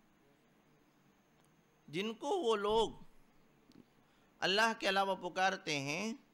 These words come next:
ला यख़्लुक़ूना शैअन, कोई चीज़ पैदा नहीं कर सकते, कोई चीज़,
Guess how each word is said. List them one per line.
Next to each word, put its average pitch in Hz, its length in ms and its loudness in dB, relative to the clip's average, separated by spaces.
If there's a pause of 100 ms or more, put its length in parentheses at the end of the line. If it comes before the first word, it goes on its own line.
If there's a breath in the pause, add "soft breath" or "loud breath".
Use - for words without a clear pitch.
(340 soft breath)
ला 190 380 2
यख़्लुक़ूना 190 880 -2
शैअन, 143 720 -2 (100)
कोई 175 140 -6
चीज़ 165 280 -10
पैदा 143 260 -2
नहीं 131 160 -8
कर 113 140 -10
सकते, - 360 -18 (720)
कोई 240 260 -2
चीज़, 131 240 -10